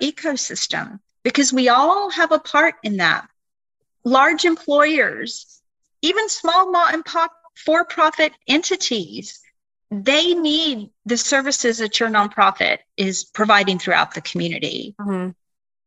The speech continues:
Speaker 2: Yeah. Yeah, I think that's, like, a really good question for the, I mean, an especially good question for those in the idea phase, where if you haven't thought about the ecosystem,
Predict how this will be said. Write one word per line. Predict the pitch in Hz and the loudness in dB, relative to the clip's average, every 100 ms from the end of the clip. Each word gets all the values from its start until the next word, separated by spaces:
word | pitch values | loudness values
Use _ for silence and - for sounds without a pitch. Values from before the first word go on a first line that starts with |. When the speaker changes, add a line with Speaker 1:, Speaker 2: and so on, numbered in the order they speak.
| _ _ _ _ _ _ _ _ _ _ _ _ _ - | _ _ _ _ _ _ _ _ _ _ _ _ _ -8
Speaker 2:
Yeah. | 196 196 196 _ _ _ - - - _ _ _ - | -6 -6 -10 _ _ _ -20 -20 -20 _ _ _ -2
Yeah, | 247 | 2
I | 240 | 2
think | 262 269 | 2 2
that's, | 302 | 2
like, | 294 285 | 4 4
a | |
really | 226 214 208 | 6 4 4
good | 208 | 2
question | - 185 - 190 190 | 2 2 4 2 2
for | 185 185 180 180 180 175 170 - - | 0 2 4 6 6 4 2 -2 -10
the, | - - _ _ | -10 -10 _ _
I | 208 | 0
mean, | 220 | 2
an | 160 196 | 4 2
especially | 294 - 226 233 | 2 0 2 2
good | 202 196 | 2 2
question | 185 - 185 | 0 2 0
for | 180 185 | 2 2
those | 180 175 175 175 - - | 4 6 6 4 0 -2
in | 190 | 0
the | 185 165 | 2 4
idea | 175 175 180 175 | 2 0 2 2
phase, | - 170 160 160 175 - | 2 0 2 2 0 2
where | 180 175 175 | 2 4 4
if | - - | 2 -2
you | 208 | -4
haven't | 190 180 180 175 | 0 2 2 2
thought | 190 180 | 2 2
about | 185 180 | 4 2
the | 180 175 | 2 -6
ecosystem, | - 196 - 190 - 190 190 190 | 0 0 0 -2 2 4 4 2